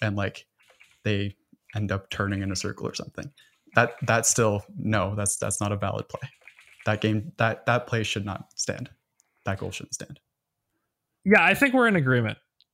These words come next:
Speaker 1: Yeah.
Speaker 2: Um, I think, once again, for me, it's hard 'cause of evidence, right? Like, I have a, I have a tough time.
Speaker 1: Mm-hmm. Yep,
Speaker 2: I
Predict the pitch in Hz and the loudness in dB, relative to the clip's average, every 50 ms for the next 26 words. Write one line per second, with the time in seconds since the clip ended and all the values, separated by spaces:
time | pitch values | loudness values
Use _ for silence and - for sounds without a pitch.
0 | _ _ - 113 - - - - - - 160 160 165 165 165 160 151 139 - _ | _ _ 0 0 0 0 -4 -6 0 2 4 6 6 6 4 4 2 0 -4 _
1 | - - - - 180 185 - 254 254 226 - - _ _ _ _ _ _ _ _ | -20 -6 0 2 2 4 4 4 4 2 0 -6 _ _ _ _ _ _ _ _
2 | _ _ _ _ _ _ _ _ _ _ _ _ _ _ _ _ _ _ _ _ | _ _ _ _ _ _ _ _ _ _ _ _ _ _ _ _ _ _ _ _
3 | _ _ _ _ _ _ _ _ _ _ _ _ _ _ _ - 190 240 262 - | _ _ _ _ _ _ _ _ _ _ _ _ _ _ _ 4 6 6 8 8
4 | 254 208 143 - - 214 214 226 262 285 240 - - - - 220 214 220 190 - | 6 4 4 4 4 4 6 6 6 4 4 2 4 6 6 6 6 6 4 4
5 | 220 175 175 147 - 147 147 120 117 110 113 - - 147 151 170 160 - 139 160 | 4 4 2 2 4 4 4 4 4 2 0 2 4 4 4 4 4 4 2 2
6 | 151 147 160 180 196 196 185 202 185 160 - - - 170 175 185 170 - - - | 4 4 6 6 6 6 6 4 4 4 2 2 4 4 4 4 2 2 4 4
7 | 190 190 - - - - - 156 147 151 151 147 147 147 143 139 - _ - - | 4 4 4 0 -2 0 2 4 6 6 6 6 4 4 2 2 -2 _ -14 -20
8 | _ _ _ _ _ - 143 139 160 156 - - _ _ - - 139 131 - | _ _ _ _ _ 2 4 4 4 0 -2 -8 _ _ -2 2 2 2 2